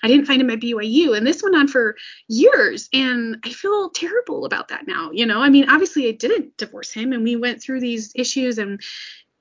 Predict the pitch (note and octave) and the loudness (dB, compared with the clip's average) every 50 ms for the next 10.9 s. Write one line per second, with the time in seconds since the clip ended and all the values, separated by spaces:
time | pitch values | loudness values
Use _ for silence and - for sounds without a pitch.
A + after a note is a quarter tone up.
0 | _ _ - A3+ A3 A3 - B3+ C#4 C#4 C#4 C4+ C4+ - - C4 D4 C#4+ - C#4+ | _ _ 0 0 2 2 4 4 6 6 6 4 2 2 2 2 2 2 2 2
1 | C#4 C#4+ C#4 - A#3+ C4 D4+ D#4+ C#4 C#4+ C#4+ C#4 C#4 C4 C#4 D4+ D4 C#4+ D4 C#4+ | 2 2 2 2 4 6 6 6 6 6 4 4 4 6 6 4 4 4 4 2
2 | C#4+ C#4 C#4+ C#4 C4+ C#4 C#4 C4 B3 A3 G#3+ G#3+ G#3 - - C#4+ C#4+ D4+ D4 C4+ | 2 0 0 0 2 2 2 2 0 -2 -2 -4 -6 -6 -6 -2 2 4 4 4
3 | C4 A#3+ C#4 D4 - D4 C4+ C4 C4+ C4 C4+ C#4 C4 B3+ C#4 C#4 B3 G3+ A3+ A3 | 4 2 0 0 0 -2 -2 -2 -2 -2 -2 -2 -2 -2 -2 -2 -2 -2 -6 -8
4 | - - - D#4 D#4+ E4+ D#4+ C#4+ B3+ B3 B3 - - - - - C4+ C4 C4 B3+ | -4 0 2 2 4 4 4 4 4 2 0 -2 -4 -8 -6 -2 -2 0 0 0
5 | B3+ A#3+ A3 G3+ G#3+ A3 - - - - - - - - - - - A#3+ A#3 A3 | 0 0 -2 -2 -4 -8 -12 -16 -16 -16 -16 -16 -18 -18 -6 0 2 2 2 2
6 | G#3+ G#3+ G#3 F#3 - - - - B3+ B3+ - C#4 D4 C#4+ B3+ C#4 C#4 C#4 C#4 C4+ | -2 -6 -8 -12 -14 -10 -6 -6 -6 0 2 4 4 4 2 0 -2 -2 -2 -2
7 | C4 C4 C4 B3+ C4+ C4 A#3 A3 A3 A3 A3 A#3 C#4+ E4+ D#4 B3+ A3 G#3+ A3+ B3 | -4 -4 -4 -2 -2 -2 0 0 0 -2 -2 0 0 0 0 0 -2 -4 -4 -2
8 | D4 D4 C#4 - - - - - - B3 B3 A#3+ A#3+ A#3+ A#3 A#3 G#3 A3+ - _ | -2 -2 -2 -2 -6 -10 -12 -10 -8 -6 -6 -4 -4 -4 -4 -4 -6 -8 -12 _
9 | _ - - - B3 C#4 C4+ D4 D4 D4 C#4+ C#4+ - C4+ C#4+ B3 - - C#4+ G4+ | _ -16 -10 -6 -4 -4 -2 0 0 -2 -2 0 0 0 0 0 0 0 0 0
10 | - - C4 G#3 G3 F3+ F#3+ A3 A3+ B3+ A3+ A#3+ D#4 A4 D4 F3+ - - | 2 0 0 0 -2 -4 -6 -4 -4 -2 0 0 0 0 -2 -2 -6 -14